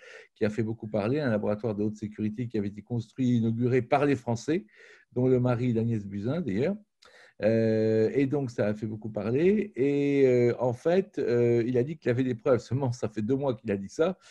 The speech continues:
et il n'a pas montré le début de l'ombre d'une preuve. Donc, c'est un peu facile de dire, « Ouais, on a une preuve formidable,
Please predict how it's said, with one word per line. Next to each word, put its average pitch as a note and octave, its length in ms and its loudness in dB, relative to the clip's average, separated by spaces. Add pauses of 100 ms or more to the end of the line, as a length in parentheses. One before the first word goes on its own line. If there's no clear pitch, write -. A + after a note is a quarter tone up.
(220)
et A2 60 -2
il A2+ 60 2
n'a A2+ 100 2
pas C3 160 0
montré A#2+ 340 0
le A#2+ 140 2
début A2+ 280 -4
de B2 80 0
l'ombre A#2+ 300 0
d'une A#2+ 180 -2
preuve. B2 280 0
Donc, G2+ 180 -6
c'est G2+ 140 -8
un G2+ 40 -4
peu G#2+ 120 -8
facile G#2 380 -4
de F#2+ 100 0
dire, « A2 220 0
Ouais, C#3 120 0
on G#2 140 -2
a G#2 40 0
une G#2+ 160 2
preuve A#2+ 220 0
formidable, G#2+ 580 -4